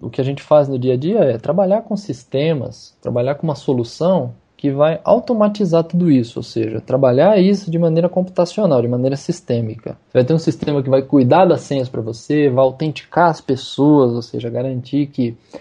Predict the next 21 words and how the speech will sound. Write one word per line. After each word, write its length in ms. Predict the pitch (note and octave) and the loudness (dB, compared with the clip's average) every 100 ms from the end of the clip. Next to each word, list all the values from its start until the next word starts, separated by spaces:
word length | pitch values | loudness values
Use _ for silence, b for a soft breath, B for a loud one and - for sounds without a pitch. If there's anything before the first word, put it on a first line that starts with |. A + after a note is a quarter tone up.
| B B _ | B B _
quem 220 | - F#3 | 0 0
tá 80 | F3+ | 0
pegando 420 | - C#3+ C3+ B2+ | 2 2 4 2
a 80 | A#2+ | 0
senha 560 | - C3 B2+ B2 A2+ A2+ - | 0 -2 -2 -2 -4 -10 -2
deveria 600 | C3 B2+ C3 B2+ C#3+ B2+ | 0 2 4 6 6 4
realmente 480 | G#2 A#2 A#2 A2+ - | 0 -4 -4 -6 -8
tá 80 | - | -12
pegando 300 | A2+ A#2 A#2 | -8 -6 -4
aquela 260 | A#2 B2+ A#2 | -4 -6 -6
senha. 460 | - C3+ C#3 C#3 C#3 b b b b b b b b b - | -4 -2 0 -2 -6 b b b b b b b b b 2
Cuidar 240 | D3 D3 | 4 6
dos 160 | D3+ - | 4 0
papéis, 520 | C3+ - D3 C#3 A#2+ | -6 0 2 4 2
ou 80 | B2+ | -4
seja, 540 | - C#3 B2+ A2+ G#2+ - _ _ _ _ _ _ _ _ _ _ | 0 2 2 0 -8 -14 _ _ _ _ _ _ _ _ _ _
aquela 280 | B2+ D3+ G3+ | -6 2 2
pessoa 640 | F3 - E3+ F3+ C3+ B2+ _ _ _ | 2 -2 2 4 4 0 _ _ _
tem 160 | C#3+ C#3+ | -2 0
direito 560 | C3+ B2+ C#3+ C#3+ C#3+ | 0 2 2 0 -2
a 320 | B2 - - | -2 -2 -6